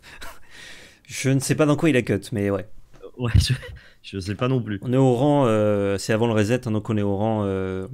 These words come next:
Speaker 1: platine. Pour ceux qui
Speaker 2: Bah,
Speaker 1: se demandent,
Speaker 2: pourtant,
Speaker 1: c'est pas
Speaker 2: en platine,
Speaker 1: argent.
Speaker 2: ils jouent des, ils jouent des vrais decks, les mecs.
Speaker 1: Ouais, là on peut pas bloquer, hein, parce qu'on se prend n'importe quel, euh,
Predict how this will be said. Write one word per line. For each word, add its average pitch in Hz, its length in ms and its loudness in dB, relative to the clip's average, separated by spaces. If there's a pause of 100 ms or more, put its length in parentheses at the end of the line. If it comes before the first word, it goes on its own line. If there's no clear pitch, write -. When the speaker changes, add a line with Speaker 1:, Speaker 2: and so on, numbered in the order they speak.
(140)
Speaker 1:
platine. 110 340 -2 (480)
Pour - 100 -14
ceux - 120 -6
qui 107 100 -2
Speaker 2:
Bah, 98 60 2
Speaker 1:
se 101 40 2
demandent, 107 180 0
Speaker 2:
pourtant, 120 140 0
Speaker 1:
c'est - 20 -12 (140)
pas 117 60 -2
Speaker 2:
en 110 60 0
platine, 113 120 0
Speaker 1:
argent. - 100 -8
Speaker 2:
ils - 200 -12
jouent 104 100 -14
des, 95 360 -6
ils 92 60 -4
jouent 95 100 -8
des 92 100 -4
vrais 95 160 -4
decks, 233 200 -4
les 120 40 -2
mecs. 107 300 -6 (800)
Speaker 1:
Ouais, 104 160 -2
là 113 80 2
on 120 60 0
peut 117 100 0
pas 120 120 6
bloquer, 113 280 2
hein, 147 80 -2
parce - 160 -8
qu'on 104 340 -2
se - 100 -8
prend 110 220 -2
n'importe 107 320 -4
quel, 107 220 -4
euh, 98 240 -6